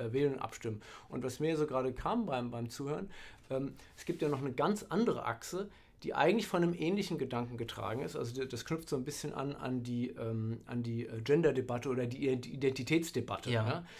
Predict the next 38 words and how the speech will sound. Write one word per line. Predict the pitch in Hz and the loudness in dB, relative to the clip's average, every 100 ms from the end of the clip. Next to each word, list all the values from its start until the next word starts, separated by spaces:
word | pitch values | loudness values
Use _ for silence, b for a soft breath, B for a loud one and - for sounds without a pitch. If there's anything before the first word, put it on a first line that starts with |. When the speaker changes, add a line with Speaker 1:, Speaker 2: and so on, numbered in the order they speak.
| B B B | B B B
Speaker 1:
Also | 139 135 131 | 0 2 8
wenn | 165 | 8
man | 165 135 | 8 4
fordert, | - 127 123 185 277 277 - | 0 4 6 6 4 0 -4
und | - - | -4 -2
ich, | - - - - - | -6 -10 -20 -20 -8
auch | 107 | 0
jetzt, | 196 - | 0 0
ich | 113 | -8
stelle | - 156 | 2 4
einfach | 165 151 151 | 4 2 0
erstmal | 139 156 | 2 2
nur | 156 | 4
fest, | 143 190 175 - - | 8 10 10 4 -2
Speaker 2:
Ja. | 113 156 | 0 2
Speaker 1:
ja? | |
Also | 170 127 135 135 120 | 2 0 0 0 -2
wenn | 139 | -2
man, | 143 135 - | 0 -2 -6
wenn | 131 127 | -6 -2
man, | 131 127 - | -2 -2 -4
äh, | 123 117 | -8 -6
ähm, | 120 117 - | -6 -6 -8
kritisiert, | - 131 127 113 120 170 233 - B B B B - | -8 -6 -4 -4 0 2 2 0 B B B B -4
dass, | 143 143 - - - - | 2 2 2 -8 -12 -8
so, | 127 | -4
nehmen | - 151 | 4 6
wir | 151 | 8
mal, | 139 135 135 131 135 - - | 8 6 6 4 0 -8 -8
jetzt | 117 | -4
bleiben | - 127 | 0 2
wir | 135 | 2
im | 120 | 0
Bereich | 107 107 | 0 -2
der | 113 | -4
Politik, | - 107 - 196 - | -4 -6 -2 -2 0
dass | 120 110 | -4 -4
im, | 104 | -6